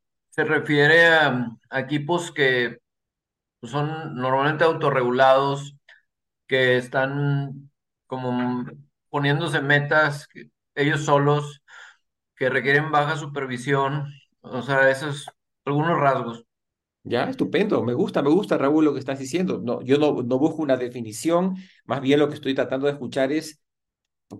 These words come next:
Speaker 2: para ustedes, ¿qué significa equipo de alto desempeño? Me, me gusta lo que estás de, colocando, mencionando, Raúl. ¿Alguien más quisiera compartir? Cuando hablamos de equipos de alto desempeño, ¿qué imagen se les viene?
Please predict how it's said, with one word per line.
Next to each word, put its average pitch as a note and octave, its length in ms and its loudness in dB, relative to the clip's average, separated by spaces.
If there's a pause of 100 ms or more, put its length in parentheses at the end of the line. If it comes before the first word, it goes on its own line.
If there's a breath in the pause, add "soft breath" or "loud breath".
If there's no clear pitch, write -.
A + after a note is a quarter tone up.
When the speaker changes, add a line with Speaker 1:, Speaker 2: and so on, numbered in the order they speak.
Speaker 2:
para A#2 160 0
ustedes, D#3 300 2
¿qué D#3+ 120 0
significa D3 500 -4
equipo G#2 240 -6
de G#2 40 -4
alto G#2 140 -10
desempeño? B2 280 -4
Me, B2 160 -2
me B2 100 -2
gusta D3+ 260 0
lo B2+ 100 -2
que B2+ 60 -14
estás B2+ 260 -6
de, G#2+ 280 -2 (300 loud breath)
colocando, B2 960 0
mencionando, B2+ 680 -2
Raúl. G#2 280 -2
¿Alguien G#3+ 180 0
más C4+ 140 0
quisiera A3+ 320 -6
compartir? F#3 640 -6 (600)
Cuando C#3 580 0
hablamos E3 400 0
de D#3 60 -4
equipos D3+ 280 -8
de E3 60 -6
alto D#3 160 -4
desempeño, D#3 680 -4
¿qué F3 120 -6
imagen F#3 420 0
se C#3 160 -4
les A2+ 140 -12
viene? D#3 400 -4